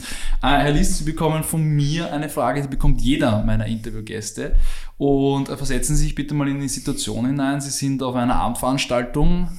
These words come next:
Netzwerkveranstaltung oder mit Freunden, Familie am Abend was essen. Und Sie kommen mit Personen ins Gespräch, die Sie noch nicht kennen.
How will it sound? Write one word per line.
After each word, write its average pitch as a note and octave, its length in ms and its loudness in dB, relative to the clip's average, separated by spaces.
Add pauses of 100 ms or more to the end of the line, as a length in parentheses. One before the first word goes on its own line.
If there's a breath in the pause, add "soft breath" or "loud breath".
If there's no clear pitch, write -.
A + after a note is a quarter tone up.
Netzwerkveranstaltung B2+ 1400 0 (120)
oder B2+ 460 -2
mit B2+ 320 0
Freunden, C3+ 720 0
Familie C3 580 0
am A2 140 0
Abend A#2 200 0
was A#2 140 -4
essen. G3 460 2 (540 loud breath)
Und C#3 100 0
Sie D#3 100 6
kommen D#3 320 2
mit F3 160 -2
Personen D#3+ 460 0
ins D#3 180 -4
Gespräch, - 760 -2
die D3 200 -4
Sie C#3+ 320 -2
noch C#3 240 -2
nicht A2+ 300 -2
kennen. - 400 -4